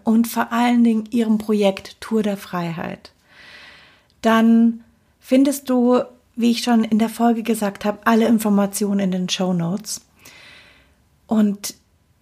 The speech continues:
ich würde mich unglaublich freuen, wenn Marens Geschichte und Projekt geteilt werden.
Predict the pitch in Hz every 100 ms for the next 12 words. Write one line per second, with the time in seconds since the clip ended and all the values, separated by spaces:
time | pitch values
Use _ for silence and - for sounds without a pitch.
0 | _ 226 196 233 240 233 233 - 254 247
1 | 233 226 233 226 - 220 208 202 202 196
2 | - _ _ _ - 214 208 208 202 -
3 | - 214 233 247 254 240 - 233 - 233
4 | - 214 208 202 220 214 214 - 202 -
5 | - 208 190 190 180 170 170 175 170